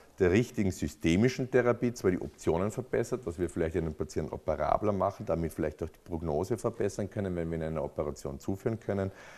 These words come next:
Und, äh, wir können zumindest sagen, bei, äh, Liver-Limited Diseases, also nicht bei der Peritonealkarzinose, dass neoadjuvante Therapien die Resektionsrate verbessern können.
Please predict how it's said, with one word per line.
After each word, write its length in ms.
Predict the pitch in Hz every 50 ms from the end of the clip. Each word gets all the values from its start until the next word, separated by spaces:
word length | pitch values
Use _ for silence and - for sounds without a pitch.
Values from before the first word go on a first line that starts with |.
| - - - - - - - _
Und, 460 | - 120 135 143 139 - - - -
äh, 320 | 101 101 98 98 98 98 98 - - - - -
wir 100 | - 98
können 400 | 95 - - 107 98 113 120 117
zumindest 520 | - - 101 95 95 107 117 113 - - 113 -
sagen, 380 | - 95 85 85 92 104 107 95 - -
bei, 220 | 85 80 78 78 76 - -
äh, 180 | - 73 78 78
Liver-Limited 880 | 73 78 85 95 90 90 78 73 80 80 90 110 110 - 127 117 -
Diseases, 540 | 120 113 104 - 107 107 104 110 104 95 80
also 100 | 78 73
nicht 240 | 76 87 95 98 -
bei 60 | -
der 100 | 120 117
Peritonealkarzinose, 1300 | - - 107 98 92 - 101 92 87 76 78 85 - - 98 82 - - 90 82 80 78 78 78 - 80
dass 240 | 78 80 76 - 78
neoadjuvante 720 | 78 80 87 98 101 95 - 107 85 82 80 82 90 85
Therapien 500 | - 90 80 76 76 - - 78 80 78
die 60 | 76
Resektionsrate 880 | 73 73 - - - - - - 71 73 82 - - - - - - 80
verbessern 580 | - - 80 - - 80 73 - - 95 90
können. 380 | - - 104 92 101 123 160 202